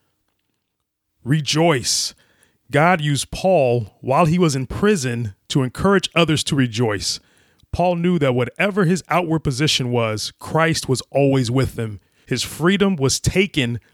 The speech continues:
but nobody could take his joy. Nobody can take your joy. They can take anything else from you, but Jesus Christ will always be with you. Is it hard for you to be joyful?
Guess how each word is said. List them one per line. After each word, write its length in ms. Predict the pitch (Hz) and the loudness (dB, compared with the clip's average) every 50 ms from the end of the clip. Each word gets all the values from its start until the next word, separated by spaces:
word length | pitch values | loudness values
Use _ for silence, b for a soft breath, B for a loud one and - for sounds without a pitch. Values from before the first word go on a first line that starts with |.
| b | b
but 140 | - 120 113 | -6 -4 -2
nobody 380 | 117 151 175 151 151 135 131 - | 2 0 2 2 4 2 0 -2
could 120 | - - | -4 -4
take 200 | - 151 135 - | -2 -2 0 0
his 140 | 131 110 90 | -2 -4 -4
joy. 460 | 98 95 131 127 117 107 98 92 - _ _ _ _ _ _ _ _ _ _ _ _ _ _ | -2 0 0 2 2 0 -2 -4 -8 _ _ _ _ _ _ _ _ _ _ _ _ _ _
Nobody 460 | _ 123 151 180 175 180 165 160 165 - | _ 0 0 2 2 2 2 2 0 0
can 140 | - 135 120 | -2 -6 -4
take 320 | - - 151 131 - - | 0 0 0 0 -2 -4
your 180 | 120 131 131 123 | -2 0 0 0
joy. 480 | 113 104 113 113 107 104 98 95 - _ _ _ _ _ _ _ _ | 0 -2 -4 -2 -2 -4 -6 -10 -12 _ _ _ _ _ _ _ _
They 80 | - 196 | -4 -2
can 140 | - - | -2 -2
take 240 | - - 151 139 - - | 0 0 0 0 2 0
anything 340 | 185 196 202 156 190 175 - - | 2 2 2 0 0 -4 -2 -2
else 240 | 180 202 190 - | 2 2 2 0
from 220 | - - 151 127 120 | 2 0 0 0 0
you, 340 | 117 117 113 110 107 95 - _ _ | 0 0 0 0 -2 -6 -10 _ _
but 140 | - 120 104 | -4 -4 -4
Jesus 340 | 95 104 160 170 151 156 - | 0 0 0 2 2 -2 -4
Christ 500 | - - - - - 165 151 143 - - | -4 -8 -8 -2 2 2 2 2 0 0
will 160 | - 135 - - _ | -2 -2 -4 -2 _
always 400 | 147 151 151 139 131 123 113 104 | 0 2 2 2 2 0 -2 -2
be 160 | 104 123 120 | -2 -2 0
with 300 | 117 127 123 101 - - | 0 0 0 0 -2 -6
you. 200 | 110 104 98 98 - _ _ _ _ _ _ _ _ _ _ _ _ | -8 -10 -10 -12 -14 _ _ _ _ _ _ _ _ _ _ _ _
Is 160 | - 139 120 | -2 0 0
it 80 | 127 117 | 0 -2
hard 480 | 98 - - - 156 156 165 175 156 - | -4 -8 -4 0 2 2 2 2 0 -2
for 100 | - 160 | -4 -2
you 220 | 143 151 160 160 | 0 0 -2 -2
to 80 | 139 139 | -2 -2
be 160 | 123 151 131 | -4 -4 -4
joyful? 600 | 113 143 143 147 156 156 - 175 175 165 147 | 0 0 2 2 2 0 0 -2 -2 -2 -4